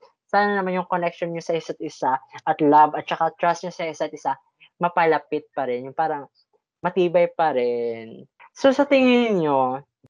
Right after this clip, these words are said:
nung nakapasok kayo sa long distance relationship nyo, um, nagsisisi ba kayo na, tapos naisip nyo ba na baka nag-cheat itong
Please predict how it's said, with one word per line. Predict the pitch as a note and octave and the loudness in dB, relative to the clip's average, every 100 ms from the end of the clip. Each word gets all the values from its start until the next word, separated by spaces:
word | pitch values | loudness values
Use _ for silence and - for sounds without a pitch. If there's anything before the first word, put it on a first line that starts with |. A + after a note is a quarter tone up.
| - | -6
nung | A#3+ | -4
nakapasok | B3+ C4+ C4 A#3+ A3+ A#3+ - | -2 -4 0 0 0 -6 -4
kayo | A3+ A3 | -2 -4
sa | - A3+ G3+ F#3+ | -4 -4 0 0
long | F3 E3+ F3 | 0 -2 -2
distance | F3 E3+ F3+ E3+ | -4 -8 -12 -10
relationship | E3+ D#3+ D#3 F3 F3 A#3 - | -6 -6 -6 -14 -14 -16 -12
nyo, | G#3+ G3 F#3+ F#3 _ _ - - _ - | -12 -8 -8 -10 _ _ -20 -20 _ -8
um, | G3+ G#3 G#3 G3 F#3+ _ _ _ _ - | 2 4 4 2 -6 _ _ _ _ -6
nagsisisi | A#3 - D#4+ - E4 D4+ B3+ | -4 -2 -2 2 0 2 0
ba | F#3 - | 0 0
kayo | D#3+ D3+ C#3 E3 | -2 -2 -6 -4
na, | G3 F3 F3 _ | -4 -4 -6 _
tapos | - A3+ A#3 | -6 -4 -2
naisip | A#3+ B3 A#3+ B3+ | -2 -2 -2 -4
nyo | A3 | -2
ba | G3+ G#3+ | 0 0
na | G3+ F#3+ F#3 - - E3 | 0 -2 -4 -12 -16 -8
baka | F3+ F3+ F3 - _ - | -4 -2 -2 -6 _ -8
nag-cheat | F3 D3+ F3 E3+ - | -8 -6 -8 -6 -8
itong | - D#3 D#3+ D#3+ D#3 D#3 D3+ | 0 2 4 0 -8 -10 -14